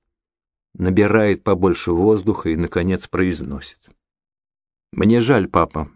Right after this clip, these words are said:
но разбитую вазу не склеишь.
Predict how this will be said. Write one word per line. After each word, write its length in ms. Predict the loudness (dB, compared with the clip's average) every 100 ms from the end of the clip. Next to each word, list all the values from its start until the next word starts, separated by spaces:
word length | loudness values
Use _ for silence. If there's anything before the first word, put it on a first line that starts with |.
| _ _ _ _ _ _ _ _ _ _
но 180 | -2 2
разбитую 840 | 4 2 0 -2 -2 0 -2 -2 -6 _ _
вазу 440 | -2 0 2 0 -2
не 140 | -4
склеишь. 680 | -8 -12 -8 -8 -10 -20